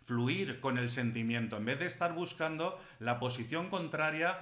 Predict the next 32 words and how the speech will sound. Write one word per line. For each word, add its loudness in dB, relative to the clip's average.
a -2
ese 0
sentimiento 0
que 0
estamos -2
viendo -2
desplegado -2
en -4
el -2
gráfico. -10
El 0
delta 2
nos 0
puede -2
ayudar 0
a 4
decirnos 0
si -2
ese -2
impulso, 0
ese -2
movimiento -2
mantiene 0
fuerza 2
o, 2
por 2
lo 2
contrario, 2
estamos 0
viendo -2
una 4
divergencia. 0